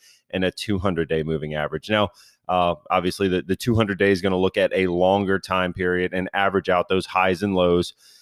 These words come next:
And, uh, the, the fifty-day is gonna be,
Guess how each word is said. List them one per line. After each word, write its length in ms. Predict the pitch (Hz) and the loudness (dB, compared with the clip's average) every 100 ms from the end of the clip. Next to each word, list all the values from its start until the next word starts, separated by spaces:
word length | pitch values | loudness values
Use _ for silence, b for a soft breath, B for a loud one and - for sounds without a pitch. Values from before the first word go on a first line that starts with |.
| b b b - | b b b -2
And, 320 | 131 127 120 | 2 2 4
uh, 220 | 123 120 | 6 6
the, 260 | 113 117 - | 4 2 2
the 220 | 113 110 - _ | 0 0 -2 _
fifty-day 440 | 160 156 127 117 113 | 0 2 2 4 2
is 100 | 95 | 2
gonna 180 | 110 | -2
be, 420 | 98 110 107 95 | -2 -2 -2 -4